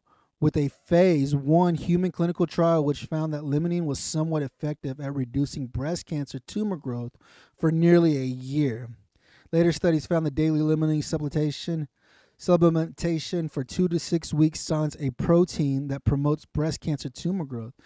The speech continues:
suggesting that daily limonene consumption may inhibit the growth and spread of breast tumors. So for you people who have suffered breast cancer, right? I've had, I, I've had Dawn Ann on my show a whi-, while back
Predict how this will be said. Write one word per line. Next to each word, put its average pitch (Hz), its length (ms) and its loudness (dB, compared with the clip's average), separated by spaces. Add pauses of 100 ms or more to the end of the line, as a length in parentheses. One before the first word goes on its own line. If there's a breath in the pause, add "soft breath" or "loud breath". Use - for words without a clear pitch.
(260 loud breath)
suggesting 175 520 0
that 139 200 -6
daily 196 300 2
limonene 190 420 2
consumption 165 560 -4
may 151 140 -2
inhibit 151 300 2
the 143 60 -4
growth 139 460 0
and 135 140 -10
spread 147 320 -6
of 127 260 -12
breast 135 480 -12
tumors. 107 560 -18 (680 soft breath)
So 170 160 0
for 214 160 6
you 202 120 2
people 190 360 -2
who 180 160 4
have 175 180 2
suffered 170 400 -4
breast 175 400 -4
cancer, 127 420 -8
right? 160 300 -6 (480)
I've 160 160 -6
had, 226 380 0
I, 170 260 -6
I've 180 160 -4
had 214 220 -2
Dawn 190 260 2
Ann 202 320 -4
on 165 100 -6
my 147 140 -6
show 190 380 -2
a 165 40 0
whi-, 131 440 -6
while 160 400 0
back 160 320 -6